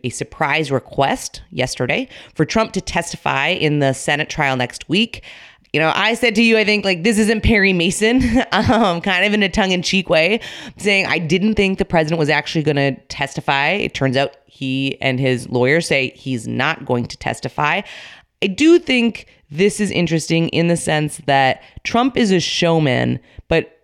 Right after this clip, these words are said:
his lawyers and he know it would do him no good to actually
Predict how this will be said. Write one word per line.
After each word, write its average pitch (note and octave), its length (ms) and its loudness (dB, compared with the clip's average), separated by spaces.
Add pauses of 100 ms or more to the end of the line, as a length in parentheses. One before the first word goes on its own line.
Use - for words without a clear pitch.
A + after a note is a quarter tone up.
(100)
his F#3+ 200 2
lawyers C#4 360 4
and F#3+ 120 4
he G3 120 6
know F3 360 2 (340)
it A#3 220 -4 (180)
would G#3 180 -2
do D#4 140 6
him A3 240 6
no G#3 220 4
good D3+ 500 2
to - 160 -4
actually C#3+ 720 0